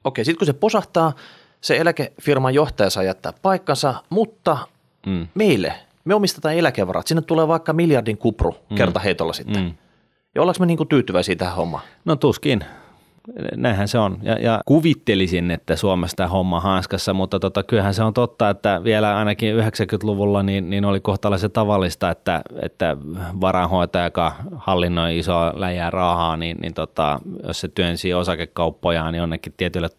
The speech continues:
Speaker 2: osakevälittäjälle, niin, niin se vietiin sitten Lappiin tai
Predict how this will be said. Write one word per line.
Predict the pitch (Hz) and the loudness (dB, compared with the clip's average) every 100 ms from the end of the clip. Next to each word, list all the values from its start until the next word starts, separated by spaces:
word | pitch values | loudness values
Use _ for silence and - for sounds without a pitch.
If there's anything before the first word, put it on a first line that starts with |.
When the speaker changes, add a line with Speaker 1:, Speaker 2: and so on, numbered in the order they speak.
| - - - 78 - - - | -14 -14 -12 -14 -14 -14 -10
Speaker 2:
osakevälittäjälle, | - 98 92 92 87 82 - 90 82 | -4 -4 -2 -2 -2 -2 -2 -2 0
niin, | 82 85 85 - | -2 -2 -6 -6
niin | 85 80 50 - - 85 - - | -8 -10 -12 -16 -16 -18 -18 -14
se | - 85 | -6 -2
vietiin | 87 82 85 | 0 0 -2
sitten | 80 85 87 | -4 -4 -2
Lappiin | 87 85 - 80 | -2 -2 -2 -2
tai | - 82 | -2 -2